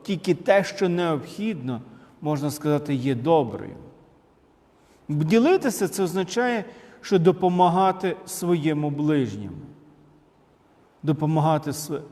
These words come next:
тому потребуючому. Тобто людина, яка не вміє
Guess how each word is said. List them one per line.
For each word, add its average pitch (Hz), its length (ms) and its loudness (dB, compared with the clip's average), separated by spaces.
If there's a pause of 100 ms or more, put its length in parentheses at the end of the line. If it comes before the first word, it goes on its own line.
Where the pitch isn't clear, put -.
(300)
тому 156 300 0
потребуючому. 143 1120 0 (2250)
Тобто 180 400 2
людина, 202 480 4
яка 196 360 6
не 196 160 2
вміє 196 600 2